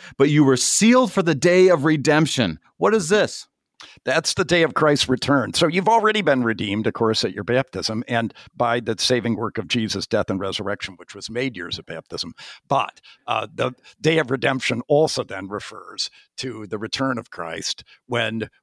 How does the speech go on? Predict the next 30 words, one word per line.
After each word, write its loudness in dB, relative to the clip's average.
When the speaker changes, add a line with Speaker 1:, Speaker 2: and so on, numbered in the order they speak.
Speaker 2:
we're -2
gonna 0
be -4
redeemed -4
soul -2
and -8
body. -4
And -12
my -4
goodness, -6
I -6
get -6
to -4
throw 0
these -6
glasses -8
away. -14
How -8
fun -6
that'll -2
be. -14
And -10
we'll -10
be -8
Speaker 1:
Absolutely. -8
Speaker 2:
renewed -2
and -12
strong -10
and -16
healthy -14